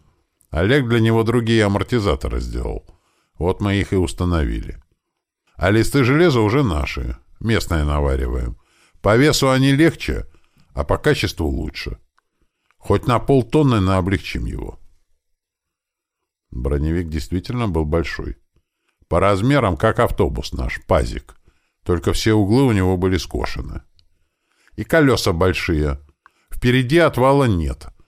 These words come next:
Морда чем-то утюг напоминала. «Слушай, Игорь», — остановился я около броневика, — «он же вроде внешне другой был». «Ага», —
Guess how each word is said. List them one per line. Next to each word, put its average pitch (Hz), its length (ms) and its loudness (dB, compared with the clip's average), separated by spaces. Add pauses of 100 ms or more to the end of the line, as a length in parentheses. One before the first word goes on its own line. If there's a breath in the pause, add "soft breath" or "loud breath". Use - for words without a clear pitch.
(160)
Морда 127 480 2
чем-то 113 340 0
утюг - 320 -4
напоминала. - 720 -6 (1600)
«Слушай, 87 500 -2
Игорь», — - 300 -8 (100)
остановился 67 720 -6
я 65 120 -2
около 64 300 -6
броневика, — 65 640 -6 (300)
«он 98 180 0
же 107 80 2
вроде 113 300 2
внешне 110 420 2
другой 95 360 0
был». - 280 -10 (1080)
«Ага», — 82 540 0